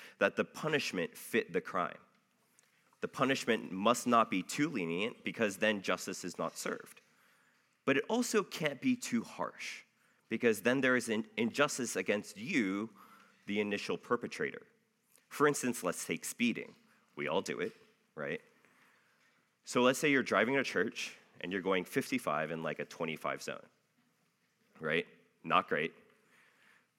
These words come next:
The cop pulls you over. Now, he can't just let you off with a warning, much as you hope he would.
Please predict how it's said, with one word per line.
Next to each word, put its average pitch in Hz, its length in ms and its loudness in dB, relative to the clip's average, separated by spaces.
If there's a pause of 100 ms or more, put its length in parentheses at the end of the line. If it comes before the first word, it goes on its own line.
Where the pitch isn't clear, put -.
(120)
The 87 100 -4
cop - 280 4
pulls 117 240 2
you 113 160 6
over. - 280 -2 (200)
Now, 113 220 6
he 147 100 0
can't 208 320 0
just - 220 0
let 147 180 2
you 120 80 4
off 113 320 4
with 110 160 -2
a 165 60 -2
warning, 101 400 0
much 95 240 0
as 113 160 -2
you 110 240 0 (160)
hope 123 340 0
he 120 140 2
would. 76 320 -4